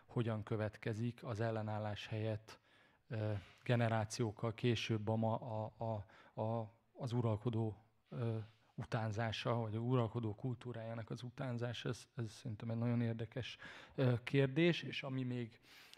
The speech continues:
még így az autotune kapcsán, csak hogy ha esetleg valaki nem tudná, tehát ezt azért találták fel, ö, a kezdetekben,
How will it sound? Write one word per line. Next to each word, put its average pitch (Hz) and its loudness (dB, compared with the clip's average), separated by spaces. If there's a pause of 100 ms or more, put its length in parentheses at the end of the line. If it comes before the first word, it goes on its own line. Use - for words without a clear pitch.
még 123 8
így 120 2
az 117 2
autotune 127 2
kapcsán, 127 0
csak - -12
hogy 120 -4 (280)
ha 123 8
esetleg 120 2
valaki 117 2
nem 117 2
tudná, 117 -4 (200)
tehát - -6
ezt 123 -4
azért 131 2
találták 117 2
fel, 120 -2
ö, 156 -2
a 120 -4
kezdetekben, 123 0